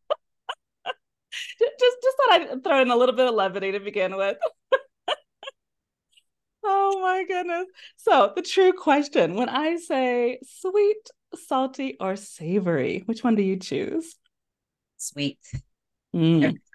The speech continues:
Speaker 2: time. Yes, absolutely.
Speaker 1: All right. And because I know you are businesswoman plus, in addition to all of the other amazing titles you have, when you look at your inbox, would you say you're closer to inbox zero or inbox ten thousand?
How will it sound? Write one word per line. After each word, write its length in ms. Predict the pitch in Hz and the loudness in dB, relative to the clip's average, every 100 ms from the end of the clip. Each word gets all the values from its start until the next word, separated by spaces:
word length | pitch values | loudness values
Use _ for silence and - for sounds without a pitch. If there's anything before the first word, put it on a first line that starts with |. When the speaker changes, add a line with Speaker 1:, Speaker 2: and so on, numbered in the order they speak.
| 117 | -20
Speaker 2:
time. 180 | 117 _ | -20 _
Yes, 420 | 117 117 - - _ _ _ 135 | -8 -6 -6 -12 _ _ _ -8
absolutely. 840 | 131 - 120 117 135 127 139 - _ _ _ _ _ | -8 -6 -6 -6 -2 -2 -2 -8 _ _ _ _ _
Speaker 1:
All 300 | 175 175 170 | -6 -4 -2
right. 340 | 175 165 240 - - - - - | -2 -2 -4 -10 -18 -18 -20 -2
And 480 | 240 254 254 247 269 - _ | 2 4 6 4 2 -4 _
because 460 | - 220 233 214 180 | -4 -2 0 0 0
I 120 | - | -2
know 180 | 185 180 | -2 -2
you 280 | 180 180 180 | -4 -6 -8
are 280 | - - - 170 | -4 -4 -4 -8
businesswoman 1120 | 165 185 190 202 208 - 190 190 185 185 - | -4 -4 -2 -6 -8 -10 -8 -6 -6 -6 -8
plus, 560 | - - 175 185 - - | -10 -6 -6 -6 -12 -10
in 140 | 180 185 | -4 -2
addition 380 | 180 180 180 180 | -2 -4 -4 -4
to 240 | 180 - - | -4 -6 -2
all 420 | 185 180 185 185 | 0 2 0 -2
of 200 | 185 170 | -4 -4
the 180 | 180 - | -6 -2
other 360 | 180 180 165 | -2 0 -2
amazing 520 | - 180 170 180 170 175 | -2 -2 0 -2 -4 -4
titles 420 | 170 160 160 160 | -4 -4 -4 -6
you 100 | 165 | -4
have, 440 | 175 160 170 185 - _ _ _ _ | -2 0 0 -4 -10 _ _ _ _
when 160 | 262 285 | 4 6
you 120 | 311 | 6
look 200 | 370 466 | 4 2
at 120 | 453 | 0
your 120 | 330 | -2
inbox, 580 | - 202 185 135 - - | 0 0 0 -2 -2 -8
would 200 | 269 254 | -8 -2
you 260 | 349 392 381 | 2 2 2
say 420 | 370 311 262 254 | -2 0 0 0
you're 140 | 254 | -2
closer 360 | 247 254 247 233 | -4 -4 -2 -2
to 140 | 208 | -4
inbox 460 | - 208 208 196 185 | -4 -4 -4 -4 -6
zero 540 | - 269 302 294 294 - | -2 0 0 -2 -6 -4
or 220 | 190 180 | -6 -4
inbox 520 | 185 196 190 185 180 - | -6 -4 -4 -8 -10 -12
ten 300 | - 180 180 | -8 -6 -6
thousand? 720 | - 170 170 - 254 277 | -6 -6 -8 -6 -4 -4